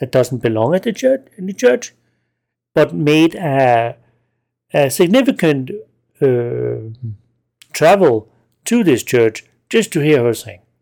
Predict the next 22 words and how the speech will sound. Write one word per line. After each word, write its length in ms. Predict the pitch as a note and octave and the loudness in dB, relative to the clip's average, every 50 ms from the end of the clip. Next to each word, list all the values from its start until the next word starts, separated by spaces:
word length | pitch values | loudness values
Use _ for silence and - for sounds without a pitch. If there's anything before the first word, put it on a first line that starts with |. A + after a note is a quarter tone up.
| _ _ _ _ _ _ _ _ _ _ - - - _ _ - - _ _ _ _ _ - | _ _ _ _ _ _ _ _ _ _ -20 -20 -20 _ _ -20 -20 _ _ _ _ _ -14
Fantastic. 720 | A2+ G#2 F#2+ - - A2 G2 F#2+ - - A#2+ - _ - - - _ _ _ _ _ _ _ _ _ _ _ _ _ _ _ _ _ _ _ - - - | -14 -14 -10 -6 -6 -6 -6 -6 -12 -18 -20 -20 _ -20 -20 -20 _ _ _ _ _ _ _ _ _ _ _ _ _ _ _ _ _ _ _ -20 -20 -20
Speaking 400 | - - - B3+ A#3 A3 F3+ B2+ | -10 -4 -2 0 0 0 0 0
of 120 | A2+ G#2 - | -2 -4 -4
singing, 360 | - A#2+ G#2+ G#2 G#2 G#2 G#2+ | -2 -2 -2 -2 -4 -4 -4
I 140 | G#2+ A2+ A#2 | -2 -4 -4
can't 480 | - - E3 E3 D#3 C3 B2 A#2 A2+ A2+ | -2 -4 -4 -4 -4 -6 -6 -6 -6 0
wait 340 | A#2+ C3 C#3 D#3 D#3+ D#3+ | 2 2 2 2 -2 -6
for, 800 | - - - D3+ C#3 C3 B2+ B2 A#2+ A#2 A2+ A2+ G#2+ A2 A2 A#2 | -6 -2 0 2 4 4 4 4 2 2 0 -2 -6 -8 -10 -10
I 80 | A2+ A2+ | -10 -8
think 200 | - - C#4 C#4 | -6 -6 -6 -6
it's 120 | C4+ - | -6 -12
April. 540 | - C3+ A#2+ A#2+ B2 - G3+ G#3 A3 A3 _ _ _ _ _ _ _ _ _ _ _ _ _ _ _ _ _ _ _ _ _ _ _ | -10 -8 -8 -8 -6 -4 -2 -2 -2 -4 _ _ _ _ _ _ _ _ _ _ _ _ _ _ _ _ _ _ _ _ _ _ _
I 40 | _ | _
think 120 | - A3+ | -18 -14
it's 100 | A#3 F#3+ - | -12 -10 -8
April. 480 | D#3 D3 C3 C3 - C#3 C#3 D3 D3+ | -6 -6 -6 -6 -2 0 0 0 0
We're 140 | C3+ C3 C3 | 0 -2 -4
going 180 | B2+ C#3+ C3 C3+ | -2 -2 -4 -2
to 100 | D#3 C3+ | -4 -6
see, 380 | - - C#3 C#3 C3+ B2+ A#2+ | -6 -6 -6 -4 -4 -4 -4
uh, 160 | A2+ A2+ A2 G#2 | -4 -6 -8 -8
Wicked, 480 | A2 A2+ A#2 B2 A#2+ - F3+ F3 - | -6 -2 -2 0 0 0 -4 -4 -6